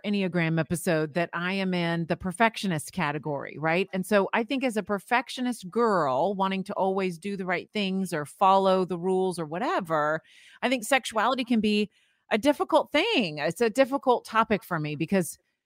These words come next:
you go from, you know, the first half of your life feeling like it's a wrong thing to do. And then the next half of your life,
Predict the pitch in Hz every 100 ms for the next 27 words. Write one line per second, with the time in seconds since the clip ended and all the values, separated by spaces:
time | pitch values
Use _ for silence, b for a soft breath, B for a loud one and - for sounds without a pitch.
0 | _ _ - 226 214 233 233 233 226 196
1 | 190 - 226 196 170 175 185 - 269 269
2 | 254 208 208 175 190 180 175 - 202 190
3 | 185 170 - - 196 175 160 185 214 226
4 | 220 185 156 165 147 143 139 - 185 180
5 | 175 220 302 - 165 170 156 160 151 151
6 | 147